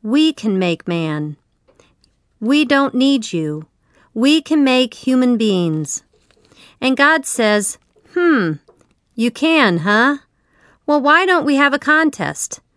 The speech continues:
You've seen what I can do. Let's see what you can do." The man said, "Okay, let me show you my stuff." The geoscientist went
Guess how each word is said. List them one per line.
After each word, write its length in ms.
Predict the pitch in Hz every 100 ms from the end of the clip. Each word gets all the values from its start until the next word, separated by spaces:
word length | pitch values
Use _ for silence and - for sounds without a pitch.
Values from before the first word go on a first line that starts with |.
| _ _ _ _ _ _ _ _
You've 260 | 214 320 330
seen 420 | - 254 233 220
what 160 | 196 190
I 180 | 262
can 220 | 294 220 180
do. 380 | 165 156 165 - _ _ _ -
Let's 280 | 214 220
see 320 | - - 214 202
what 200 | 196 208
you 180 | 277
can 240 | 311 208 165
do." 340 | 156 139 143 _ _ _ _ _ _ _ _ _
The 80 | 214
man 320 | 226 247 285
said, 340 | 277 262 233 226
"Okay, 640 | 302 339 - 339 269 156 160 -
let 160 | 233 254
me 120 | 254
show 260 | - 285 277
you 160 | 214
my 160 | 185 180
stuff." 600 | - - 262 151 - _ _ _ _ _ _ _ -
The 100 | 202
geoscientist 960 | 226 277 - 269 285 269 - 208 -
went 420 | 208 254 277 -